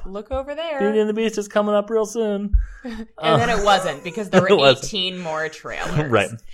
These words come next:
Speaker 2: Anyways.
Speaker 1: Complete side note, but they are now making Funko Pops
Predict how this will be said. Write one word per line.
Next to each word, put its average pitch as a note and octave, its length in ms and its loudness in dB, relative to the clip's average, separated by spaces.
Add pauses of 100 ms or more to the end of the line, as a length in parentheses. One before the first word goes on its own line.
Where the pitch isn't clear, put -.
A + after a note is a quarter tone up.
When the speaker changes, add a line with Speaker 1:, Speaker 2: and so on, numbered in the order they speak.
Speaker 2:
Anyways. C3+ 260 6
Speaker 1:
Complete D4 760 -10
side G3+ 380 -4
note, B3 300 -8
but A3 120 -10
they B3+ 160 -6
are E4+ 100 -10
now D#4+ 120 -10
making A#3+ 360 -12
Funko F#3+ 420 -10
Pops - 460 -12